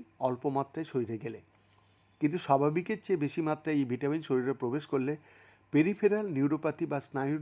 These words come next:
দুর্বলতা তৈরি করতে পারে। কী হয় সেক্ষেত্রে? প্রাথমিকভাবে হাত পা দুর্বল লাগা, জ্বালাভাব, ফোলাভাব তৈরি হয়। শুধু তাই নয়, পরবর্তীতে হার্টে রক্ত সঞ্চালনকেও প্রভাবিত করতে পারে। ভারতে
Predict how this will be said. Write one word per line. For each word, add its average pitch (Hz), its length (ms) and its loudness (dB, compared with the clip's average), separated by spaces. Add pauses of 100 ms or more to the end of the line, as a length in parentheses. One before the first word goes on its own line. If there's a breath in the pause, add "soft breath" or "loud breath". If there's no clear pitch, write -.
দুর্বলতা 127 420 -2 (100)
তৈরি 120 240 2
করতে 123 240 -6
পারে। 139 180 0 (580 soft breath)
কী 175 160 2
হয় 220 200 4
সেক্ষেত্রে? 214 420 -2 (640 soft breath)
প্রাথমিকভাবে 170 680 2
হাত 131 140 -2 (100)
পা 139 100 0 (380)
দুর্বল 127 360 2
লাগা, 156 160 -6 (120)
জ্বালাভাব, 135 420 0 (120)
ফোলাভাব 123 340 -2 (100)
তৈরি 139 160 0
হয়। 160 140 -6
শুধু 135 240 -8
তাই 135 200 0
নয়, 175 140 -4 (260)
পরবর্তীতে 139 520 -2 (520 loud breath)
হার্টে 135 220 0 (100)
রক্ত - 260 -8 (200)
সঞ্চালনকেও 139 640 -2
প্রভাবিত 135 360 0 (100)
করতে 151 220 -8
পারে। 160 140 -10 (560 soft breath)
ভারতে 156 260 2